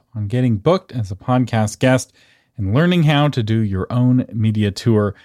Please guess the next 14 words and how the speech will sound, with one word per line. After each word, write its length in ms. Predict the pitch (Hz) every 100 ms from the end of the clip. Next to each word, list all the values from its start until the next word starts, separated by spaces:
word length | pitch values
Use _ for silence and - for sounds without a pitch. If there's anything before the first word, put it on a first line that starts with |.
| _ _ -
I'd 60 |
like 260 | 120 156 220
to 100 | -
recommend 540 | 170 165 147 135 131
my 220 | 101 120 170
course, 580 | - 170 110 107 - _ _
How 240 | 165 202
to 100 | 190
Get 220 | 175 151
Booked 320 | 113 98 - _ -
as 160 | 135
a 40 | 127
Podcast 580 | 101 92 87 95 -
Guest. 360 | - 85 -